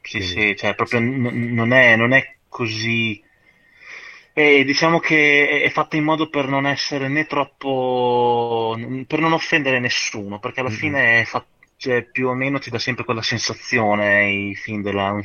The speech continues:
Speaker 1: i film della Disney, cioè, fanno proprio in modo di,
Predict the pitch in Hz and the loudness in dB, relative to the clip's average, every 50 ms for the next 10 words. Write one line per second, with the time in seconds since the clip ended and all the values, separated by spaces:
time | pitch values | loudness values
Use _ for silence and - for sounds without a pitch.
0 | 101 - - - - - - 117 113 104 107 107 107 104 107 104 101 101 98 95 | -8 -12 -16 -12 -10 -6 -4 -4 -4 -2 -2 -4 -4 -4 -6 -6 -6 -6 -6 -6
1 | 98 98 98 95 98 98 98 98 98 _ - - - - 113 110 113 110 110 - | -6 -6 -4 -4 -4 -6 -6 -8 -10 _ -16 -18 -8 -6 -4 -2 -2 -2 -2 -4
2 | - - - 123 123 123 123 127 127 131 131 123 123 127 123 123 | -6 -2 -2 -2 -2 0 -2 -2 -2 -4 -6 -4 -4 -6 -6 -6